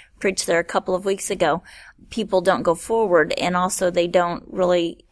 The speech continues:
uh, feel comfortable raising their hand at invitation because that's just a little too public for them. So just things like that that we need to be aware of before we go.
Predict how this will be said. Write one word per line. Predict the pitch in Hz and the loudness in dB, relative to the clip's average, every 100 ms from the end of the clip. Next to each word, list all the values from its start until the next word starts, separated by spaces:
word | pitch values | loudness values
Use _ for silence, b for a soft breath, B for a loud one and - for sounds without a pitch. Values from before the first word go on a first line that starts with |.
| - - | -12 -8
uh, | 156 | -8
feel | - 196 | -4 -6
comfortable | - 196 - 175 | -4 -6 -4 0
raising | 170 175 175 165 | 4 4 2 -6
their | 156 | -8
hand | 196 190 175 | -6 -6 -6
at | 165 | -8
invitation | 165 170 180 107 - 185 | -8 -6 -4 -4 -4 -6
because | 175 185 | -6 -4
that's | 180 170 - | -4 -4 -6
just | 170 160 - | -4 -4 -4
a | |
little | 170 170 | -4 -4
too | - - | -4 -8
public | - 190 185 - - | -6 -6 -4 -6 -6
for | - 185 | -8 -8
them. | - - | -6 -8
So | 214 254 | -4 -4
just | 233 247 | -4 -4
things | 233 208 202 | -2 -2 0
like | 175 - | -2 0
that | 170 160 | -4 -2
that | - | -4
we | 185 | -4
need | 185 180 | -4 -4
to | 175 | -2
be | 180 | -2
aware | 165 165 160 | -4 -4 -6
of | 143 - | -8 -10
before | 185 - 180 | -12 -12 -12
we | 185 | -12
go. | - - | -14 -14